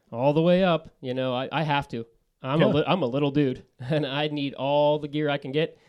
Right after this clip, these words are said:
Speaker 1: I have the insulated, uh, Challenger jacket, and, you know, it, it's one of them things. Like I, I've had it for quite a few years, it, and it, it's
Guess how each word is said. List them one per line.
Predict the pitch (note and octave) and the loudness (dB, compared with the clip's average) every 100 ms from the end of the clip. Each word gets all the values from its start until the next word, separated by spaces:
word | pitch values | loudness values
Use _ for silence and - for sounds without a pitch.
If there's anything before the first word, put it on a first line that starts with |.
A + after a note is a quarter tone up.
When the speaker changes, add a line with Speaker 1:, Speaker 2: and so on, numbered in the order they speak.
| _ D#3 | _ -4
Speaker 1:
I | D3+ | -2
have | B2+ | -2
the | C3 | -4
insulated, | D3 - D3 C#3+ C#3+ C#3 | -6 -6 -4 -4 -4 -6
uh, | B2+ B2 A#2 - _ - - - | -6 -4 -6 -10 _ -20 -20 -8
Challenger | F3+ D3+ D#3 D#3 | -6 -2 -2 -2
jacket, | D#3+ E3 G3 G3 _ _ _ - | 0 -2 -4 -12 _ _ _ -10
and, | A#2+ A#2 _ - - _ _ _ _ _ | -10 -10 _ -20 -20 _ _ _ _ _
you | D3 C#3+ | -6 -4
know, | D3+ | -2
it, | C#3 C3+ | -4 -8
it's | C#3+ C3+ | -12 -6
one | F3 | -4
of | |
them | E3+ | -2
things. | F#3+ D#3+ | -4 -4
Like | B2 | -4
I, | C3 C#3 | -2 -2
I've | B2+ | -2
had | C3+ C3 | -4 -6
it | B2+ | -6
for | B2+ | -10
quite | B2 C3 C3+ | -8 -6 -6
a | C3+ | -4
few | D3 | -4
years, | C3+ C#3 C#3 B2 | -4 -4 -4 -8
it, | G2+ - _ _ | -16 -20 _ _
and | G2 A2 | -16 -12
it, | A2+ _ | -12 _
it's | A#2 C3+ - | -14 -14 -18